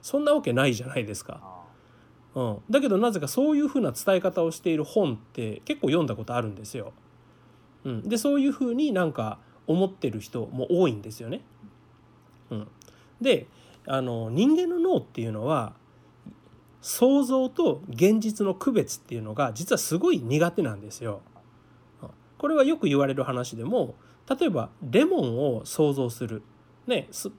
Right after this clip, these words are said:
Speaker 1: ぱいレモンを想像して、それを輪切りにして、で、自分の、ね、あのー、口の前、ベロの上でギュッと絞ったら、ポトポトっ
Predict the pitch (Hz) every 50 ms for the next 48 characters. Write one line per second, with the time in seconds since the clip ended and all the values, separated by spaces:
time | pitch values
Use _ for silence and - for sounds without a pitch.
0 | - - - - - - - - 185 180 180 180 170 151 135 127 123 - - 143
1 | 135 127 131 131 123 123 - - - 247 175 123 120 - 165 147 151 160 190 170
2 | 139 123 127 135 135 139 135 127 135 131 127 120 - - - 302 226 139 117 -
3 | - - - - _ - - 190 190 170 131 117 139 143 147 143 143 139 139 135
4 | 131 127 - - - - - - - 190 147 117 - - - - - - 120 120
5 | 120 113 110 110 110 110 110 110 110 110 - - - - - - _ - - -
6 | - - 170 151 135 131 123 123 - - - _ - _ _ _ - 151 123 -
7 | - 143 131 131 117 104 - - 127 120 160 160 139 120 113 113 113 120 120 127
8 | 185 170 127 117 113 117 143 165 - - 143 123 - - 123 131 131 131 - -
9 | 123 120 117 - 151 - 175 160 190 185 202 196